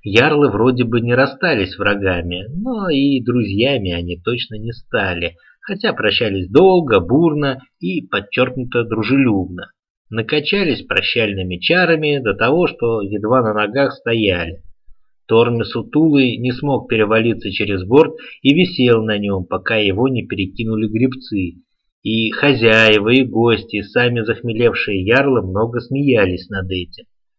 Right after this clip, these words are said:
Глядя на когти дракона, уже отшедшего от берега достаточно далеко, Рорик подумал,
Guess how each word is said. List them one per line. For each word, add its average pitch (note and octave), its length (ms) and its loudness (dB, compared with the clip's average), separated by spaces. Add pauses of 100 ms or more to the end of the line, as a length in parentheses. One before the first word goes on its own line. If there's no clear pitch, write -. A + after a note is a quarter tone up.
(800)
Глядя C#3+ 520 0
на G2+ 180 0
когти C#3 400 -4
дракона, A#2+ 800 0 (120)
уже A#2 320 0
отшедшего A#2 800 -2
от C3 80 -2
берега G#2 500 0 (280)
достаточно A#2+ 640 -2
далеко, C3+ 580 2 (280)
Рорик D3 420 4
подумал, C#3+ 680 -2